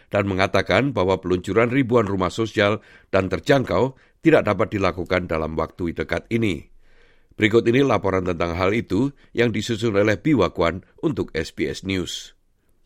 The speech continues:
Sebagai kebijakan utama dalam kampanye pemilu Partai Buruh tahun dua ribu dua puluh dua, undang-undang mengenai Housing Austria Future Fund telah tertahan di Senat selama berbulan-bulan.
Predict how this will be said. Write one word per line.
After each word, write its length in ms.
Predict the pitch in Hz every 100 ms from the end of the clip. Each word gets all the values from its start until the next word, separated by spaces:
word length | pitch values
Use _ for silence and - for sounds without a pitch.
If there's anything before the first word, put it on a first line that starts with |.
| _ _ _ _ _ _
Sebagai 560 | - 165 151 147 196 185
kebijakan 480 | 135 120 127 143 139
utama 400 | 120 123 127 131
dalam 240 | 123 117
kampanye 480 | 107 104 107 107 92
pemilu 400 | 92 98 92 90
Partai 320 | 90 90 87
Buruh 240 | 92 92
tahun 240 | 85 87 87
dua 160 | 85
ribu 160 | 85 82
dua 240 | 82 78
puluh 160 | 85 87
dua, 400 | 120 147 104 147 _ - - -
undang-undang 560 | 151 175 117 156 180 156
mengenai 400 | 139 127 135 113
Housing 320 | 120 - 104
Austria 560 | 104 - 107 107 101
Future 400 | - 107 95 87
Fund 400 | - 95 107 139 _ - _ 123
telah 160 | 127 113 -
tertahan 640 | - 117 123 151 117 92
di 80 | 85
Senat 400 | 120 101 107 - _ -
selama 400 | 120 98 87 92
berbulan-bulan. 960 | 82 82 85 82 82 110 107 78 62